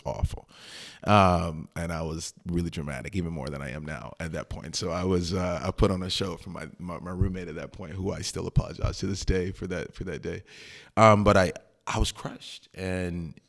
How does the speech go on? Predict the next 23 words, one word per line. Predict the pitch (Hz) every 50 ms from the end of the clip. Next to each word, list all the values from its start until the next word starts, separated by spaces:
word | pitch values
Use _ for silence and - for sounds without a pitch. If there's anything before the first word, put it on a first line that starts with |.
| _ _
you | - 95
know, | 90 85 80 78 71 -
Doctor | - - - -
DeMars | - 90 85 87 87 90 -
basically | - - - - -
said, | - - - -
you | - -
know, | - - - _ _ _ _ _ -
"The | -
critical | - - 90 90 - 80
thinking | - - 87 95 - 71 90
here | 98 - - - - -
isn't | - - - 80 - -
where | - 71 60
it | - -
needs | - - - -
to | - -
be. | - - 71 69 69 - - - - - - _ - _
You | - - 76
know, | 73
this | 78 80 - -
is | - -
not | - - - - - -